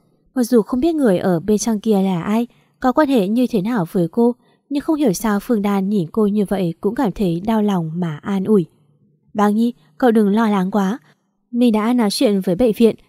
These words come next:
để họ triệu tập bác sĩ giỏi nhất cứu chữa cho thằng bé."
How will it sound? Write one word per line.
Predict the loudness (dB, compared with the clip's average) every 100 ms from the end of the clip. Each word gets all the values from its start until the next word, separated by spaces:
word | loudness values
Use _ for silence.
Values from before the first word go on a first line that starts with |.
| _
để | 2
họ | 4 2
triệu | 2 0
tập | 0 0
bác | -2
sĩ | -2 -2 -2
giỏi | 0 0
nhất | 0 -2 0
cứu | 0 2
chữa | 0 0
cho | 0 -4
thằng | -2 -2
bé." | 0 0 -2